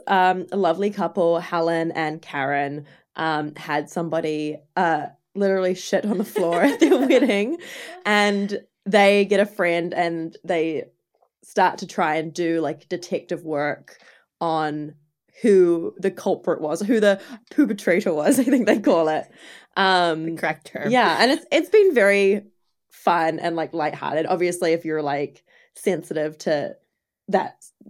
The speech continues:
Speaker 1: you know,
Speaker 2: Fecal
Speaker 1: subject
Speaker 2: discussion.
Speaker 1: matter, yeah.
Speaker 2: <laughs> Yeah.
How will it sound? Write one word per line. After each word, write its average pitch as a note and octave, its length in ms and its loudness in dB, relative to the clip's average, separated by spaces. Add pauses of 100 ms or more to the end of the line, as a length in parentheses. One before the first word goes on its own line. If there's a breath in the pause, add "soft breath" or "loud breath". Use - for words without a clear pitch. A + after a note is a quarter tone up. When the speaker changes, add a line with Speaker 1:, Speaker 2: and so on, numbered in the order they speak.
Speaker 1:
you G#3 140 0
know, D#3 60 -4
Speaker 2:
Fecal F#3 120 -8
Speaker 1:
subject F3+ 480 0
Speaker 2:
discussion. E3+ 180 -4
Speaker 1:
matter, E3 480 2
yeah. F3 320 0
Speaker 2:
<laughs> - 0 -
Yeah. G#3+ 300 2